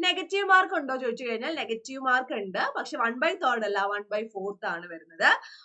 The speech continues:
ഒരു നെഗറ്റീവ്, ഒരെണ്ണം നിങ്ങൾ തെറ്റിച്ചു കഴിഞ്ഞാൽ നിങ്ങളുടെ പോയിന്റ് ടു ഫൈവ് മാർക്ക് ആയിരിക്കും പോകുന്നത്, one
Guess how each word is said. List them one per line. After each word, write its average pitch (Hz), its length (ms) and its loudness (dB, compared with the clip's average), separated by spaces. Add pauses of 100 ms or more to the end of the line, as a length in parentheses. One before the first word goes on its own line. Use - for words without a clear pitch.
(160)
ഒരു 359 200 2
നെഗറ്റീവ്, 277 560 -2
ഒരെണ്ണം 339 460 0
നിങ്ങൾ 302 220 -2
തെറ്റിച്ചു 226 400 -6
കഴിഞ്ഞാൽ 220 360 -4
നിങ്ങളുടെ 240 340 -8
പോയിന്റ് 339 560 2
ടു 247 260 -8
ഫൈവ് 254 180 0
മാർക്ക് 202 340 -2
ആയിരിക്കും 190 380 -4
പോകുന്നത്, 170 380 -10
one 262 220 0